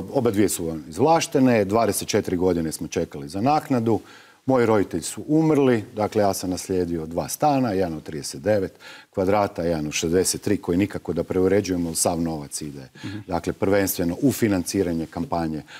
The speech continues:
antikorupcija. Sada će ići i u financiranje nezavisne liste. Jednim dijelom se financira, dakle, i od donacije građana i zahvaljujem na tome. Bez njih ne bismo mogli.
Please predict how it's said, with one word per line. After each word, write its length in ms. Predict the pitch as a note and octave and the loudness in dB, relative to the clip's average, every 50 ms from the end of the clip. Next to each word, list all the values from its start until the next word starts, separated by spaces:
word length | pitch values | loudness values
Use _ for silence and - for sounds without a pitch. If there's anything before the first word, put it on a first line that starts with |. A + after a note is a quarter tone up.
| - - | -12 -4
antikorupcija. 960 | - G2+ F#2+ E2+ - - - - G2+ D3 E3+ E3 - - - D#3 C#3+ C3 A2+ - - - - - | -2 -2 -2 -2 -4 -4 -4 0 2 2 2 2 0 0 2 2 4 4 2 -2 -6 -14 -10 -4
Sada 340 | - - A2+ A2 F2 F2+ | 0 2 2 2 2 0
će 200 | E2+ - - F#2 | 0 0 0 2
ići 300 | F2+ F#2+ F#2 - - F#2 | 2 2 2 0 0 0
i 120 | F2 F#2+ G#2+ | 2 2 2
u 100 | G2+ F2 | 2 2
financiranje 800 | - - F#2 E2+ E2 E2 - - F#2+ F2+ E2 E2+ D#2+ D#2 D#2 D#2 | 0 0 0 0 0 0 0 0 2 2 2 0 0 -2 -4 -4
nezavisne 560 | D2+ E2 E2+ D#2 D2 D2 C#2 C2+ - - F#2 | -4 -4 -4 -4 -4 -6 -8 -8 -8 -8 -2
liste. 400 | G#2 D#3 G3 F#3 F#3+ - E3+ C#3+ - - - - - - - _ _ _ - | 2 2 4 4 4 2 2 0 0 -2 -8 -18 -20 -20 -20 _ _ _ -4
Jednim 480 | F#2+ G#2+ C#3+ E3+ F#3+ F#3 E3 F3 F3 D#3+ | 0 2 4 4 4 4 4 2 2 2
dijelom 500 | C3+ C3 D#3 D#3+ E3 D#3+ D#3+ D#3 D3+ C#3+ | 4 4 6 6 6 6 4 4 2 0
se 220 | - - - B2+ | -2 -2 -2 0
financira, 600 | B2 - C3 A#2 A#2 G#2+ - - A#2 A#2 A2+ A2+ F#2+ | 2 2 2 2 2 0 0 2 2 4 4 4 4
dakle, 320 | F#2 G2 G2 - - F#2+ | 2 2 2 2 2 2
i 40 | F2+ | 4
od 80 | F2+ | 4
donacije 480 | E2 F#2 F2+ E2+ D#2+ D#2+ - - C#2+ C2+ | 4 2 2 2 0 -2 -4 -6 -6 -2
građana 520 | F2+ A#2+ C3+ D3 D3 C#3+ C#3 C3 B2+ B2 | 0 2 2 2 2 4 4 4 4 2
i 100 | G2+ E2 | 0 -2
zahvaljujem 800 | D#2 C2+ B1+ C#2 C#2+ - - F#2+ G2 G2+ G2+ G2 F2 E2 D2+ C#2+ | -4 -6 -10 -14 -18 -8 -2 0 2 2 2 2 0 0 -2 -4
na 80 | C2+ C2 | -8 -10
tome. 340 | - - F2 G2+ A2+ A2+ F#2+ - - - - - - | -6 -4 -2 -2 -2 -2 -4 -6 -12 -18 -20 -20 -8
Bez 240 | G2+ F#2+ G2 F#2 G#2+ | -2 -2 0 2 2
njih 240 | G2+ F2+ - C#2+ | 2 2 2 0
ne 140 | D2+ E2 E2+ | -2 -2 -2
bismo 260 | F#2+ G2+ - - A#2 A#2 | -2 -4 -4 -4 -2 0
mogli. 300 | B2 B2+ B2+ C3+ C#3 | 0 2 2 2 0